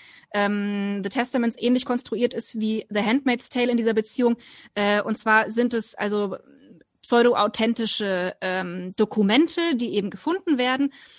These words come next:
Und, ähm, dem Ganzen wird ein, ein Epilog nach, äh, ähm, nachgestellt, der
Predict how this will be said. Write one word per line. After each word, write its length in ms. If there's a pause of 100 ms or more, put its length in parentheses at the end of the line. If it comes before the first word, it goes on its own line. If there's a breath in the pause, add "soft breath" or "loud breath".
(140 loud breath)
Und, 380
ähm, 260
dem 160
Ganzen 340
wird 220
ein, 360 (120)
ein 160
Epilog 500
nach, 240
äh, 340
ähm, 180 (120)
nachgestellt, 720 (480 soft breath)
der 420